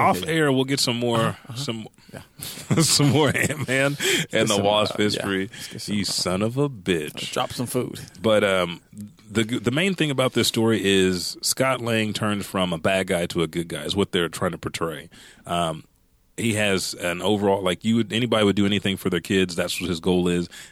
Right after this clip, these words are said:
Speaker 1: Now as a superhero and being basically handpicked by the previous Ant-Man,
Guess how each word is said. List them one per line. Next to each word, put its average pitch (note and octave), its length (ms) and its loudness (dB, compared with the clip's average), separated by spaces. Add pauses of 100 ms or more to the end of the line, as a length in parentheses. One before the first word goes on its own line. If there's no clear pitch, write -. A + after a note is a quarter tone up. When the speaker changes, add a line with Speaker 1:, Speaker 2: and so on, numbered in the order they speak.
Speaker 1:
Now G#2 260 0
as F#2 60 0
a F2+ 40 -2
superhero F#2+ 600 0
and F2 140 -4
being F#2+ 400 0 (840)
basically A2 380 0
handpicked A2 540 0
by F#2 180 2
the F2 140 0
previous C#3 420 2
Ant-Man, E2 560 -6